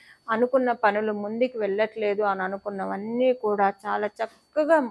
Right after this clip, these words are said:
ముందుకు వెళ్తాయి, ప్రోగ్రెసివ్ స్టేట్లో వెళ్తాయి. ఈ విధంగా ఈ వారం మిమ్మల్ని గోచర గ్రహస్థితులు చాలా చక్కగా బ్లెస్ చేస్తూ ఉన్నాయి,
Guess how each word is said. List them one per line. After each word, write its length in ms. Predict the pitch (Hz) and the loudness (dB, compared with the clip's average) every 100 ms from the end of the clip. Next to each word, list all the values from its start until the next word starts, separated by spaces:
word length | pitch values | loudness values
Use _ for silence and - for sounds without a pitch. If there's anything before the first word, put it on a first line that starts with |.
| - | -6
ముందుకు 400 | 226 214 214 208 | -6 -2 -2 0
వెళ్తాయి, 380 | 190 180 - 185 - | -2 -2 -4 -6 -4
ప్రోగ్రెసివ్ 580 | 226 240 277 320 302 240 | -4 -2 -2 -2 -2 -6
స్టేట్లో 440 | - 190 196 202 180 | -4 -6 -2 0 0
వెళ్తాయి. 460 | 170 175 175 170 180 - - - - | 0 -4 -4 -4 -6 -14 -20 -20 -4
ఈ 120 | 233 | 2
విధంగా 400 | 233 233 240 247 | 4 4 2 2
ఈ 120 | 240 | 2
వారం 340 | 202 208 214 220 | 2 2 2 -2
మిమ్మల్ని 360 | 202 202 196 | -4 -6 -6
గోచర 440 | 196 208 214 247 226 | -6 -6 -2 -2 -2
గ్రహస్థితులు 680 | 202 190 185 - 190 185 180 - | -4 -6 -8 -10 -14 -8 -10 -8
చాలా 320 | - 214 254 | -6 -2 -2
చక్కగా 480 | 254 208 202 208 202 | -2 -8 -8 -4 -4
బ్లెస్ 340 | 180 175 - | -2 -6 -6
చేస్తూ 380 | 185 160 - 175 | -10 -10 -8 -8
ఉన్నాయి, 440 | 165 170 170 170 | -8 -10 -10 -10